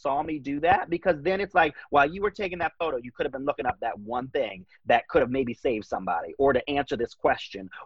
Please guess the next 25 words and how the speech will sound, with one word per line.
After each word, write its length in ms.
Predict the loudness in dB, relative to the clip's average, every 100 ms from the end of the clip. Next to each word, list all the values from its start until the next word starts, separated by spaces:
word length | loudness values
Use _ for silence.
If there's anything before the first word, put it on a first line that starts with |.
| 2
or 180 | 4
to 120 | 4 0
do 180 | 0
whatever. 500 | 0 2 2 0 -4 -6 -20 _
So 420 | 4 6 6 2 -2
I 140 | -2 2
think 220 | 0 0
you 140 | -6 -10
have 340 | -4 0 0 _ -10
to 280 | -4 -2 -2 -8
really 840 | -6 2 4 6 4 4 0 -2 _ _ _ _ _
separate 600 | -20 2 2 4 4 4
yourself 360 | 4 2 2 0
and 200 | -2 0
know 180 | 2 4
what 200 | 4 2
your 200 | 0 -2
goal 540 | 0 4 6 6 0 -4
is 500 | -4 -4 -6 -14 _ _
of 160 | -2 0
what 360 | 0 4 4
you're 120 | 4 -2
trying 300 | 0 -2 0
to 100 | -4
do. 300 | -2 -4